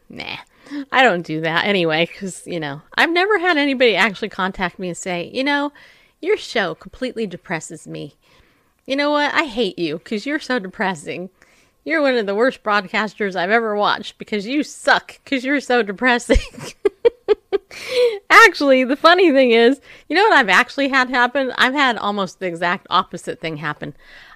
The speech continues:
"I cannot believe that you're so happy and joyful, and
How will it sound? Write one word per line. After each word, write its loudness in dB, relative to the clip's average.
"I 6
cannot 0
believe -6
that 2
you're 4
so 0
happy 0
and -4
joyful, 0
and -2